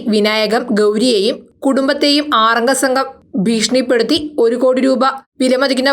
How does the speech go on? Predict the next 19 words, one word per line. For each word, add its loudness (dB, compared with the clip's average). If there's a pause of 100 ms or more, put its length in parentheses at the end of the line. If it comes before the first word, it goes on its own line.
(100)
ഭൂമി 2 (180)
എഴുതി 0 (100)
വാങ്ങിയെന്നാണ് 0 (160)
മൂവാറ്റുപുഴ 0 (100)
പോലീസിന് 0
നൽകിയ 0
പരാതിയിൽ 2 (100)
പറയുന്നത്. 0 (440)
ആയുർവേദ 0 (100)
ചികിത്സാ 2 (140)
ഉപകരണങ്ങൾ 0 (120)
നിർമ്മിച്ചു 0
നൽകുന്ന 0 (240)
ദ്രോണി 0 (140)
സ്ഥാപന 0 (140)
ഉടമ 0 (220)
മുടവൂർ 0
സ്വദേശി 0 (100)
കിഷോർ, 0